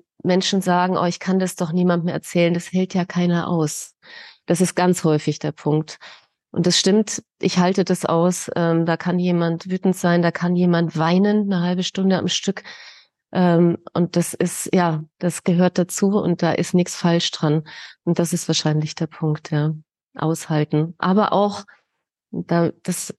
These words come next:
fänd ich schön auch als, als Schlusswort, traut euch das, ihr da draußen, traut euch einer Freundin, einer Schwester, einem Bruder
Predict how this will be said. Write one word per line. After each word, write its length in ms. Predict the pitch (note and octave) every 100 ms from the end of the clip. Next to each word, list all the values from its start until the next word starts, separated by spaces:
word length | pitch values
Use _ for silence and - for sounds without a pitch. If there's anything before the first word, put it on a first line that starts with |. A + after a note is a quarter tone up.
| -
fänd 240 | - F3+
ich 120 | F3+ -
schön 240 | F#3+ G3
auch 300 | - F3+ -
als, 320 | E3+ E3+ - - - _ _ _ _
als 360 | - F3+ - -
Schlusswort, 840 | F#3 - A3+ A3+ - G3+ F#3 F#3+ - _ _ _ _ _ _ _ -
traut 480 | F#3+ G3 B3 -
euch 320 | - G3 G#3 -
das, 300 | F3 E3+ -
ihr 160 | F3
da 100 | E3
draußen, 520 | - E3+ E3 F3 F#3
traut 460 | E3+ F3+ F3+ G3 -
euch 380 | F3 F#3 F#3+ -
einer 220 | E3 D#3+
Freundin, 640 | - F3 F#3 G#3 G#3 G#3
einer 420 | G#3 E3+ E3 E3+ E3+
Schwester, 480 | - F#3 F#3+ - F3+
einem 240 | F3 E3
Bruder 440 | F3 F#3+ G3 G3